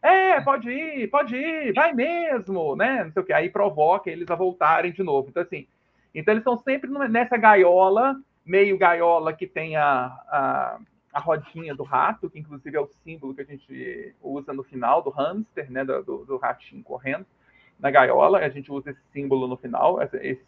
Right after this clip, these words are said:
signo. E o, eles estão nessa gaiola.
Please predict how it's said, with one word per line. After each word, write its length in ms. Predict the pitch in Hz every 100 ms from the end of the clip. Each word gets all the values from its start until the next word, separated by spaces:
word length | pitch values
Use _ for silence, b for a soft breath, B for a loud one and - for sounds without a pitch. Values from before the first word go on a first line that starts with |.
| -
signo. 320 | 175 214 214 b b b b
E 480 | 185 214 220 220 220
o, 880 | 208 208 208 202 196 196 185 170 160
eles 260 | 180 220 202
estão 320 | 226 - 254
nessa 240 | 240 240 254
gaiola. 600 | 269 269 220 156 117